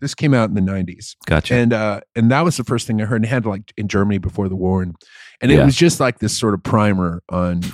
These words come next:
Speaker 2: <laughs>
Speaker 1: on him as a songwriter.
Speaker 2: It's
Speaker 1: And then
Speaker 2: funny.
Speaker 1: I went and, and bought all of his records.
Speaker 2: It's funny that he put in Germany <laughs> before the war on, like, what he thought were his greatest hits or whatever.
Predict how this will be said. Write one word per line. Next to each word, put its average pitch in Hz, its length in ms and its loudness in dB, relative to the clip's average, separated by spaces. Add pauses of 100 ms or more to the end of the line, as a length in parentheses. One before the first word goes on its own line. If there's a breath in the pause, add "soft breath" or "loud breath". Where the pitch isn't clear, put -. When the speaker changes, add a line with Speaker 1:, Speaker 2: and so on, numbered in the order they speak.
(100)
Speaker 2:
<laughs> - 220 0
Speaker 1:
on 98 120 0
him 98 300 0
as 90 120 -2
a 90 40 -8
songwriter. 87 500 -4
Speaker 2:
It's 85 120 -8
Speaker 1:
And - 80 -2
then 95 160 8
Speaker 2:
funny. 85 60 6
Speaker 1:
I 101 60 4
went 95 360 0
and, 95 320 -2
and 95 160 -4
bought 87 280 -2
all 92 200 0
of 87 80 2
his 87 180 -2
records. 82 540 -10 (140)
Speaker 2:
It's - 100 -18
funny 95 220 4
that 82 120 2
he 90 100 2
put 85 200 2
in 82 120 4
Germany 82 340 2
<laughs> - 20 4
before 113 340 2
the - 180 0
war 95 320 4
on, 87 100 0
like, 85 260 -4 (120)
what 98 240 2
he 92 120 2
thought 85 280 0
were 85 260 0 (800 soft breath)
his 87 240 2
greatest 82 340 4
hits 82 280 0
or 73 80 2
whatever. 71 460 0